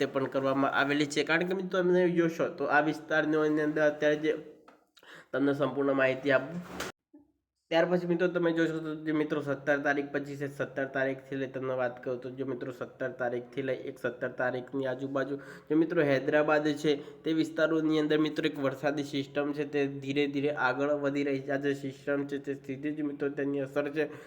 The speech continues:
તે ગુજરાત ઉપર તેની અસર કરે તેવી શક્યતાઓ છે તે વ્યક્ત કરવામાં આવેલી છે. જે સોળ તારીખ, સત્તર તારીખ ને અઢાર તારીખ જે મિત્રો જે મહારાષ્ટ્રના જેટલા પણ વિસ્તારો છે ત્યાં પણ મિત્રો એક સિસ્ટમ છે તે આવી પહોંચી છે. કારણ કે મિત્રો આ છે બંગાળની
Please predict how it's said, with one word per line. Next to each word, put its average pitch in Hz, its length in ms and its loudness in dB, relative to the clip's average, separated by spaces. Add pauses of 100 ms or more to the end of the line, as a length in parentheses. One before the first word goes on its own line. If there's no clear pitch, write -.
(160)
તે 127 200 0
ગુજરાત 151 440 2
ઉપર 165 220 2
તેની 156 300 2
અસર 147 240 2
કરે 147 320 2
તેવી 143 260 0
શક્યતાઓ 143 580 -2
છે 143 140 -4
તે 139 120 -2
વ્યક્ત 139 280 -4
કરવામાં 143 360 0
આવેલી 147 240 -2
છે. 160 140 -6 (380)
જે 147 60 -4 (120)
સોળ 170 300 4
તારીખ, 165 340 4
સત્તર 151 360 2
તારીખ 156 260 4
ને 156 140 4
અઢાર 139 320 4
તારીખ 147 260 6
જે 156 140 2
મિત્રો 147 320 2
જે 147 140 4
મહારાષ્ટ્રના 139 720 2
જેટલા 139 300 -2
પણ 139 200 2
વિસ્તારો 139 420 -2
છે 143 160 -4
ત્યાં 135 180 -2
પણ 135 200 0
મિત્રો 139 220 -2
એક 135 120 -10
સિસ્ટમ 139 480 -2
છે 139 160 -4
તે 139 160 -4
આવી 135 240 0
પહોંચી 147 360 -2
છે. 175 60 2 (320)
કારણ 170 220 4
કે 185 140 2
મિત્રો 180 260 4
આ 160 140 4
છે 170 180 4
બંગાળની 156 420 4